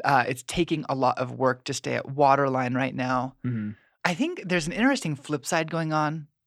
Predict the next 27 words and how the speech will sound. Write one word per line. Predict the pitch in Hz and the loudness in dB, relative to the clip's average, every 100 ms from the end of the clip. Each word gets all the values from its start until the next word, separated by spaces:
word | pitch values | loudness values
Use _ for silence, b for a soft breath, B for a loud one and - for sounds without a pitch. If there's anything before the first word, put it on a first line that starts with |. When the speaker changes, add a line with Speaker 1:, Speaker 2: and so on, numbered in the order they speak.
| - | -4
Speaker 1:
in | 151 | -2
the | 143 | 0
lives | 135 131 151 160 - | 4 6 6 2 -2
of | 131 | -4
many | 135 131 135 151 | -2 0 0 0
of | 139 | -2
my | 113 | -4
friends, | 123 156 156 147 | 0 2 2 -2
many | 139 131 135 | -4 -4 -4
of | 120 | -4
the | 123 | -4
young | 120 | -4
guys | 123 131 127 | -4 -6 -8
I | 123 | -4
talk | - 135 - | 2 2 2
to. | - 156 139 143 _ _ _ _ _ | -2 -2 -2 -6 _ _ _ _ _
I | 165 | 2
think | 170 220 127 | 2 2 0
that | 139 127 - _ _ _ _ _ _ _ _ - | 0 0 -2 _ _ _ _ _ _ _ _ -18
broadly | 135 151 131 127 135 131 | -4 0 0 -2 -4 -4
right | 127 131 | -2 -4
now, | 131 131 127 131 127 _ _ _ _ _ - | -2 -2 0 -2 -4 _ _ _ _ _ -6
uh, | 131 120 - _ | -4 -4 -6 _
the | 131 135 | -12 -10
season | - 143 139 127 131 127 | -8 -6 -4 -2 -2 -2
that | - _ | -6 _
the | 120 | -18